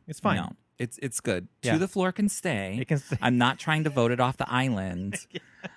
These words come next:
Speaker 2: I just think, you know, I, it's just,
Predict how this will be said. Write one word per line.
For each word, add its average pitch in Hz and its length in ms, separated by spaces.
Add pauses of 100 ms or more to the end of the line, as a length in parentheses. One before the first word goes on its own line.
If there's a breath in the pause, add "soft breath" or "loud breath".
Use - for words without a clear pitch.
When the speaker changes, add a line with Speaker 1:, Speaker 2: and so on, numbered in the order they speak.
(280 loud breath)
Speaker 2:
I 120 260
just 120 880
think, 123 300 (180)
you 143 140
know, 107 320
I, 123 480 (340)
it's 127 200
just, - 360